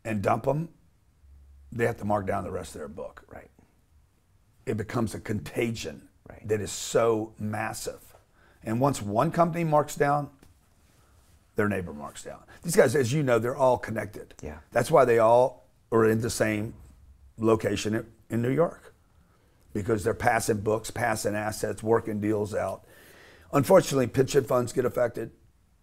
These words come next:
Speaker 1: That's the average everyday person that trusted their money at CalPERS or wherever it went to. Banks will be affected.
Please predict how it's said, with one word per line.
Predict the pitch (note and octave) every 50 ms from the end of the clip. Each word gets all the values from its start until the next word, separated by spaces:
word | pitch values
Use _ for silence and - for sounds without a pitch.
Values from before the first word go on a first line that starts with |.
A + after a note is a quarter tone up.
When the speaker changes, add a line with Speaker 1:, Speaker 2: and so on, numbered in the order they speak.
| _ -
Speaker 1:
That's | A2+ A2+ A2 -
the | A2+ A2
average | G#2+ G#2+ G#2+ A2 G#2 G#2
everyday | G#2 G#2 G#2 G2+ G#2 G#2 G#2
person | G#2 G2+ G2+ G2 - - G2 - - _ _ _ -
that | G#2 G2 -
trusted | - A2 A2 G#2+ - - A2+ G2+ G#2 - - _ _ _ _ _ _ -
their | A#2 A2
money | G#2+ G#2+ G#2+ G#2 G2+ A2+
at | - -
CalPERS | - G#2 G#2+ G2+ - G2+ G2+ G#2 G2 F2+
or | G2 F2
wherever | F#2+ G2+ F#2+ G2 G2 F#2+ G2+ F#2+
it | F#2+ -
went | F#2+ F#2+ F2+ -
to. | - F2+ F#2 - - - _ _ - - - - - - - - - - - - - - - - - - -
Banks | - B2+ B2+ B2 B2+ A2+ -
will | B2+ B2
be | A#2+ A#2+ A#2
affected. | A2+ - - G#2 G#2+ G#2 - - G#2+ F#2+